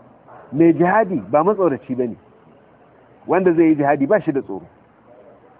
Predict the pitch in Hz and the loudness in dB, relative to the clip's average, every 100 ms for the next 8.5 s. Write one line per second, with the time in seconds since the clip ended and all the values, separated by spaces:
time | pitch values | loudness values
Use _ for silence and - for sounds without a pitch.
0 | - _ _ _ _ _ _ _ _ _ | -20 _ _ _ _ _ _ _ _ _
1 | _ _ _ 131 143 165 185 165 165 170 | _ _ _ -2 0 0 -2 -4 -2 0
2 | 175 165 190 165 120 120 135 123 101 107 | 0 0 0 0 0 0 0 -2 -8 -14
3 | - _ _ _ _ - 185 220 226 175 | -16 _ _ _ _ -2 0 2 0 -2
4 | - 156 147 170 175 - 131 - - _ | -2 0 2 2 0 -4 -6 -8 -20 _
5 | 165 180 160 123 - 165 160 175 156 160 | -2 0 0 -2 -2 -2 0 -2 0 -2
6 | 131 123 131 123 - - - 202 208 170 | -2 -4 -4 -6 -8 -12 -6 0 0 0
7 | - 202 185 180 170 147 208 214 165 156 | -4 -4 0 2 0 0 0 0 -2 -4
8 | 127 113 - - | -6 -12 -16 -20